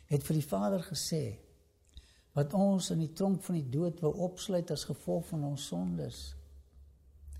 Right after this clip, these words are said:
Ek is gewillig, my Vader, om in die tronk te gaan en te sterf, sodat hulle vrygelaat kan word. Laat die sonder asseblief in vryheid,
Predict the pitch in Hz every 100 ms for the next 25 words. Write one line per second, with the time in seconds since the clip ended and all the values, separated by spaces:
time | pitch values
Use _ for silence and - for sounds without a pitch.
0 | - - - - - 190 - 185 - 160
1 | 139 170 165 165 143 135 131 131 139 151
2 | 160 185 - 220 220 - 180 - 175 175
3 | 139 131 - 127 - - - 240 247 190
4 | - - - - - - - - - -
5 | - - 175 170 180 175 196 202 220 208
6 | 214 220 196 180 - - - - - -
7 | 143 180 180 226 233 226 202 - 170 135
8 | 214 220 196 165 - 202 214 226 196 123